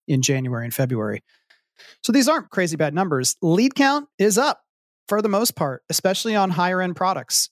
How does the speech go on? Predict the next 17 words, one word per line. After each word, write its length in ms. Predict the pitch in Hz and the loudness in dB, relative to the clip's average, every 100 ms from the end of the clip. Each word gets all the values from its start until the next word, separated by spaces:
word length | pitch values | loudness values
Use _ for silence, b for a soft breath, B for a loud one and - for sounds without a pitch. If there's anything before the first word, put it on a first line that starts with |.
| - | 0
Even 280 | 170 190 185 | 2 2 2
our 180 | 165 156 | 2 0
high 280 | 175 175 | -2 0
end 320 | 175 165 156 - - | 0 0 -2 -4 -6
condo 500 | 170 170 175 170 156 - _ - | -2 0 2 0 0 -6 _ -2
and 180 | 147 147 | 0 2
infill 380 | 180 175 185 160 | 0 2 0 0
townhome 540 | 156 170 160 156 139 | -2 -2 0 0 0
builders 480 | 147 135 127 127 - _ - | 0 2 0 0 -2 _ -4
are 120 | 147 | 0
seeing 440 | - 170 165 147 | 0 0 0 2
more 220 | 147 208 | 2 2
<laughs> 0 | |
leads 460 | 190 175 156 147 - | 2 2 0 0 0
this 160 | 143 - | 0 0
past 340 | 156 151 - | -2 -2 -2
weekend 560 | 143 135 139 127 131 | -2 0 -2 -2 -6